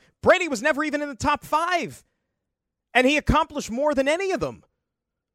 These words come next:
But when his contract was up in New England, you're damn right, like,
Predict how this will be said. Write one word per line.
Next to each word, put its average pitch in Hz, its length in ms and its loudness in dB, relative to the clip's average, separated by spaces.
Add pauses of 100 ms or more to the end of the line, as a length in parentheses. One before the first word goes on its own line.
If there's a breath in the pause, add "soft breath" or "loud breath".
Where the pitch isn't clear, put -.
(880)
But 247 140 4
when 262 100 6
his 320 140 2
contract 302 480 0
was 247 100 -4
up 285 140 0
in 262 60 -10
New 254 140 -2
England, 294 320 -4
you're 262 120 -8
damn 277 320 -6
right, 330 200 -2
like, 202 260 0